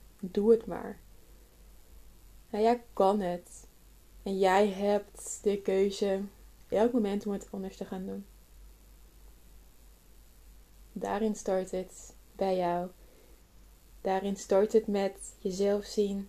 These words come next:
jezelf horen. Je eigen zelf ook gaan eren.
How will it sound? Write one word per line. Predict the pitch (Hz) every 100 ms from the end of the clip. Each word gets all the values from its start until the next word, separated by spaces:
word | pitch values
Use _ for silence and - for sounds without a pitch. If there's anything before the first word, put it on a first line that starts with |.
| -
jezelf | 208 190 196 196 196
horen. | 196 190 190 185 180 185 - - - - - - - - - - - - - - - -
Je | - -
eigen | 196 226 233 208
zelf | 202 196 196
ook | 190 -
gaan | 190
eren. | 180 180 180 180